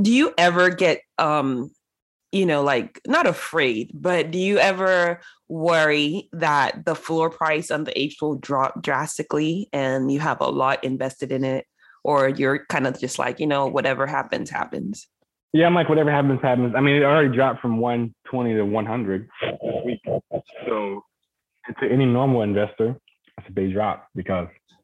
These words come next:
Speaker 2: that's like, uh, fifty grand, over fifty grand
Speaker 1: Ugh.
Speaker 2: unrealized losses, um, which is like my, <laughs>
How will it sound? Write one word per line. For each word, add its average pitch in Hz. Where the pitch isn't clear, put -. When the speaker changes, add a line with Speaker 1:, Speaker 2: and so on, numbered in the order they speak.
Speaker 2:
that's 98
like, 87
uh, 92
fifty 98
grand, 92
over 104
fifty 95
grand 92
Speaker 1:
Ugh. 98
Speaker 2:
unrealized 87
losses, 98
um, 82
which 113
is 98
like 101
my, 101
<laughs> 117